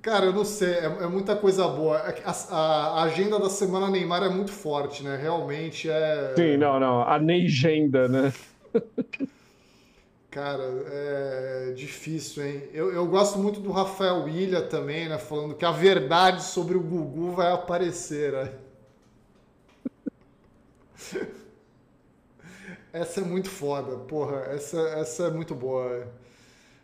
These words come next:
Speaker 2: Não, eu, eu, eu, eu ainda mantenho o meu voto na da onça branca. Que isso, isso tem movimentado órgãos, né, da, <laughs> órgãos aí da, né, enfim, pra ir atrás me pega muito,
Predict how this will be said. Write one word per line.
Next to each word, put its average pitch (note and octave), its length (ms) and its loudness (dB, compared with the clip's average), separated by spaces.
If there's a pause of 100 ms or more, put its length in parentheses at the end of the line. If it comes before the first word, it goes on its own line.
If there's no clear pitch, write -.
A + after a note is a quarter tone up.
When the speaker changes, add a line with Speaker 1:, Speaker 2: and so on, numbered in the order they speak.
(140)
Speaker 2:
Não, D3 260 4
eu, C#3 140 6
eu, D#3 280 6
eu, D#3+ 320 6
eu E3 200 6
ainda F#3 260 4
mantenho F3+ 380 6
o - 40 -2
meu F3 220 6
voto D#3 360 4
na D#3+ 160 6
da D#3+ 180 4
onça D3+ 420 4
branca. A2+ 500 0 (840)
Que C#3 60 2
isso, C#3 500 4
isso F#3+ 220 2
tem G3 140 4
movimentado F#3 1000 4
órgãos, D#3+ 720 4
né, C#3 240 4
da, B2+ 440 4 (500)
<laughs> - 60 2 (720)
órgãos E3+ 560 4
aí E3 240 4
da, D#3 520 4
né, D#3 540 2
enfim, E3+ 480 0 (920)
pra E3 200 4
ir E3+ 120 4
atrás E3 460 4
me E3 180 4
pega F3+ 320 4
muito, C#3 360 2